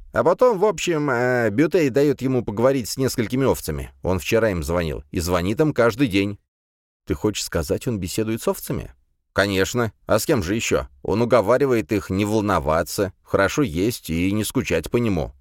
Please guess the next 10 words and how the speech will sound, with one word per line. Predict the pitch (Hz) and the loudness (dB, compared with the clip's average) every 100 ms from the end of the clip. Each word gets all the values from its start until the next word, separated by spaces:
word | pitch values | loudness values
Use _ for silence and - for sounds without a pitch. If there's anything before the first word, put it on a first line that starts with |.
| - | -6
В | |
основном | 95 110 110 107 131 | -4 0 0 0 0
он | 113 | 0
общается | 104 - 110 101 101 | 0 2 2 0 -4
с | - | -2
маткой, | 107 135 120 - 71 | 0 2 2 -2 -6
ведущей | 69 156 190 - 92 | -2 0 0 0 -4
стадо. | 85 - 95 69 60 _ - | -2 2 2 0 -10 _ -2
Это | 98 - | -2 0
нормально". | 113 113 113 98 71 58 | 0 2 2 0 -2 -8